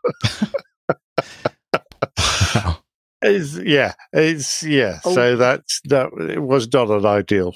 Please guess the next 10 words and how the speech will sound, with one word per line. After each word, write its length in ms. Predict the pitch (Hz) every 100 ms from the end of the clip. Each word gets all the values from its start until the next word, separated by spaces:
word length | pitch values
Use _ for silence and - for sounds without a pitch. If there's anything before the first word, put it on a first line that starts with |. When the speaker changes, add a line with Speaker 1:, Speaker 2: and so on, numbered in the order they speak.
| - -
Speaker 1:
airplane. 480 | 113 104 - - -
<laughs> 1800 | 587 640 640 622 554 587 - - 254 - - - - 233 - 220 -
Speaker 3:
Gotcha. 360 | 139 - - - - -
Speaker 2:
Not 160 | 131
ideal. 200 | 120 120 101
Speaker 1:
Yeah. 60 | - _ _ _ _ _ _ -
No, 220 | 123 104
ideal. 380 | 107 98 92 98
Speaker 3:
Yeah. 80 | -
Speaker 1:
No. 60 | -